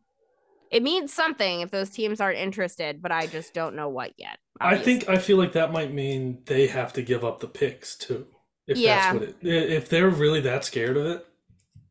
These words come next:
Speaker 1: Yeah.
Speaker 2: I, I feel like one of them would be still in on him.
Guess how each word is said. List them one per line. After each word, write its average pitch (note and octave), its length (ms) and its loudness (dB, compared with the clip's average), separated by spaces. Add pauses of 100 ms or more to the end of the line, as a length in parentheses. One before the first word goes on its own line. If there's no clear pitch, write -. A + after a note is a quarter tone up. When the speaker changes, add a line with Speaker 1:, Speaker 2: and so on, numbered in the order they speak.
Speaker 1:
Yeah. G3+ 360 0
Speaker 2:
I, D3+ 200 -2
I D3 40 -2
feel G3+ 160 6
like F#3 140 6
one D#3 140 4
of D3 120 0
them B2+ 160 -2
would B2 160 -8 (320)
be A#2+ 520 -6
still B2 340 2
in C#3+ 140 2
on - 180 -8
him. - 260 -18